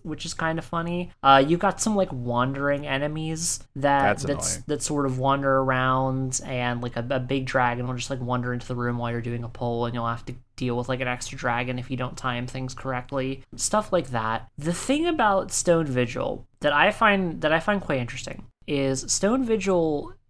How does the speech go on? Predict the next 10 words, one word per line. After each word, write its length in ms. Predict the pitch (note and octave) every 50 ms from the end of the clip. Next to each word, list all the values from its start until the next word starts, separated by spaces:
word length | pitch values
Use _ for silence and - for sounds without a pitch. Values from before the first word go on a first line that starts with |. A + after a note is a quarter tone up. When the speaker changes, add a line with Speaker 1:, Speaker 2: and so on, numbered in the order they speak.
| _ -
Speaker 1:
in 180 | - E3 D#3 D#3+
its 560 | D#3 D3 - - - - - - - - - - - -
kind 240 | - - A3 A#3 B3+
of 180 | A#3 F3 - -
original 720 | - E3 D3 C3+ C3+ C#3 C#3 C#3 D3+ D#3+ D#3+ D#3 C#3+ C#3 -
incarnation 880 | C#3+ C#3 C3 C3+ C3+ - - C#3 B2+ A#2+ A#2+ A#2+ B2 C3 - D#3 D#3+
here. 340 | D#3+ - F3 F3 G3 G3+ - - _ -
Stone 440 | - - - - F3+ F#3 G#3+ B3 C4
Vigil 800 | A3+ F#3 E3 E3+ D#3 D3+ D#3 D#3+ D3+ D3 C#3+ C#3+ C3+ C#3 C#3+ - -
was 920 | - C#3+ C3+ C#3 C#3 C#3+ C#3+ D3 D3 D3 C#3+ C#3+ C#3+ C#3+ C#3 C3+ - - -